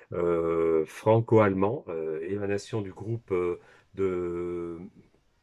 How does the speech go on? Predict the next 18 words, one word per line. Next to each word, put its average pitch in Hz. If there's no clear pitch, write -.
rock 120
progressif 113
metal, 107
un 101
peu -
rock 113
progressif, 107
je -
dirais, 78
allemand, 104
qui 123
s'appelait -
Titanic, 110
et, 123
euh, 98
une 104
chanteuse, 110
euh, 80